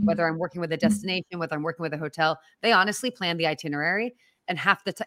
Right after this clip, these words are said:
even though they might send it to me the day before this, I'm like, "Oh, I'll figure it out when I get there." Um,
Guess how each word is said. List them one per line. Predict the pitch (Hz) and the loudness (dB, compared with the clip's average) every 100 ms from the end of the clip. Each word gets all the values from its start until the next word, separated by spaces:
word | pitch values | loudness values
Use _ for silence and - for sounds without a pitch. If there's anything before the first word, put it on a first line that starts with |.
| - | 0
even | 269 254 | 0 2
though | 208 | 0
they | 175 | 0
might | 175 156 - | 0 -2 -4
send | 165 156 | -6 -6
it | 175 - | -8 -6
to | 240 | -2
me | 254 | -2
the | 185 | -2
day | 165 156 | -2 -2
before | 143 143 151 151 160 | -2 -6 -4 -2 -2
this, | 139 175 - - - _ _ _ | 0 -2 -4 -14 -20 _ _ _
I'm | 190 196 190 151 - - | 6 6 6 -4 -8 2
like, | 170 - - | 2 2 6
"Oh, | 330 330 | 12 12
I'll | 320 - | 12 10
figure | 269 233 240 | 2 4 6
it | |
out | 214 180 | 6 4
when | 185 | 2
I | 165 | 2
get | 185 - | 0 -2
there." | 160 143 - - - - | -6 -8 -10 -18 -20 2
Um, | 196 208 190 190 175 170 | 8 10 10 10 6 2